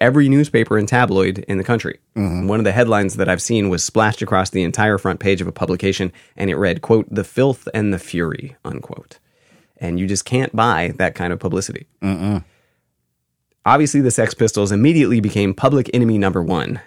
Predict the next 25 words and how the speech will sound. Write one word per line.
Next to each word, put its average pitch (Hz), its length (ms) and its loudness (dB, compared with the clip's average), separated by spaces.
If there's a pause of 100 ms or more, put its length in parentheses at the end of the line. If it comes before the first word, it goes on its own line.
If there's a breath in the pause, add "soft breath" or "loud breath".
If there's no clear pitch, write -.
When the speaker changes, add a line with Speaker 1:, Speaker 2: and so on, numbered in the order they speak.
(200)
Speaker 1:
but 110 140 0
very 147 180 4
much 147 220 0
like 123 220 2
that 104 140 2
moment 113 340 2
when 101 160 2
the 92 180 0
Beatles 117 400 0
debuted 95 420 0
on 90 280 0
Ed 90 160 -2
Sullivan, 151 480 0
Speaker 2:
Mm-hmm. 101 320 -2
Speaker 1:
the 101 80 0
television 117 420 2
appearance 95 300 -2
just - 180 -6
caused 110 260 0
a 101 60 0
sensation 92 760 -2
that - 180 -6
crystallized 104 800 -2
teen 107 240 -4
support, - 500 -4